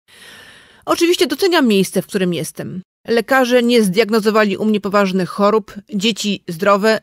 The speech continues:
życie rodzinne w porządku, zawodowe bez większych napięć,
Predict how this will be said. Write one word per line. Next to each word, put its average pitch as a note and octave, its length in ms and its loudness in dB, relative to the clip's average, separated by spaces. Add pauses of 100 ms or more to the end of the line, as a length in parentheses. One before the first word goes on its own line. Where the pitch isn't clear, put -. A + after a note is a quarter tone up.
życie G#3+ 300 -2
rodzinne G3+ 480 0
w - 80 -8
porządku, G3 680 -4
zawodowe G3 540 0
bez F#3 300 -4
większych F#3+ 500 -4
napięć, G#3+ 540 -2